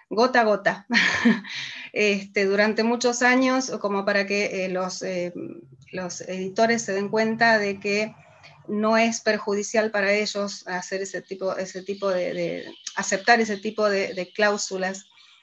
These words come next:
eh, y que nos conviene a todos, como creadores, como editores, como, o sea, de a poco que el mercado vaya entendiendo las necesidades de los creadores y de los traductores.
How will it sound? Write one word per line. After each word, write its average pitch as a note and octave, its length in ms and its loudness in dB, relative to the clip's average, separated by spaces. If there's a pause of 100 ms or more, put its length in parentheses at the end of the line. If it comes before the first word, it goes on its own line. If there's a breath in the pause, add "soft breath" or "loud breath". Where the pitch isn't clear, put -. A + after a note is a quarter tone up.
(140 soft breath)
eh, F#3+ 520 0
y G3+ 180 -6
que G#3+ 420 2
nos G3 200 -2
conviene A3 320 0
a A#3+ 80 0
todos, G3 420 2
como F3 280 -2
creadores, G#3 600 4
como F3 240 -6
editores, F#3+ 580 -2
como, F3 440 -2
o E3 40 -6
sea, E3 320 -4 (380)
de F#3 180 -4
a F#3 120 -6
poco G#3+ 300 0
que G3 80 0
el F#3 100 -2
mercado G3+ 500 4
vaya G3 560 2
entendiendo F#3+ 800 -2
las F#3+ 140 -4
necesidades F3+ 580 -2
de F#3 60 -4
los E3 160 -6
creadores D#3 680 -4 (460)
y B3+ 140 -14
de E3 100 -6
los D#3+ 140 -8
traductores. E3 720 -12